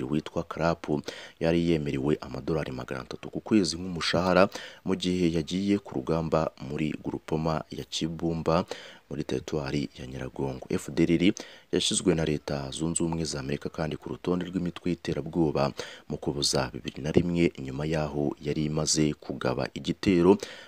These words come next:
kuri aba, kuri ba mukerarugendo muri parike ya Rwindi muri Uganda, ya Bwindi muri Uganda, ikicamo umunani barimo Abanyamerika babiri. Raporo zitandukanye kandi zirimo iz'impuguke z'umuryango w'abibumbye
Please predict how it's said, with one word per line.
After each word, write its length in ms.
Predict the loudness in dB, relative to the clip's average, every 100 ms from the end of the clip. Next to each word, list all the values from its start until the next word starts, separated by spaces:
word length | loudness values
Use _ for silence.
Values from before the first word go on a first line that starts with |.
| -20 4
kuri 140 | 8
aba, 340 | 8 8 6 2
kuri 220 | 0 2 4
ba 80 | 4
mukerarugendo 880 | 2 0 0 0 -2 -4 0 0
muri 200 | 0 -2
parike 520 | -2 -2 -2 -2 -4 -2
ya 160 | -6
Rwindi 560 | -6 -6 -6 0 2 2 -2 -16 -18 -8
muri 320 | -2 0 0
Uganda, 800 | -4 -2 2 2 2 0 0 0 -4 -14 -20 -20 -20 -4 -2 2
ya 120 | 2
Bwindi 380 | 2 0 0 0
muri 240 | 2 2
Uganda, 460 | 2 2 2 0 -2
ikicamo 840 | -8 -8 -6 -6 -4 -2 0 -2 -4
umunani 540 | -8 -4 0 0 0
barimo 440 | 0 0 0 -2 -2
Abanyamerika 880 | -4 -4 -2 0 0 0 -2 2 2 2 -4
babiri. 380 | -6 -4 -4 -4 -12 -18 -20 -10 -2
Raporo 320 | 6 8 8
zitandukanye 540 | 6 2 0 0 -2
kandi 240 | -2 -2 -2
zirimo 360 | -2 -2 -2
iz'impuguke 680 | -4 -4 -4 -6 -6 -6 -6
z'umuryango 580 | -4 -4 -4 -4 -2 0
w'abibumbye 680 | 0 0 -2 -4 0 2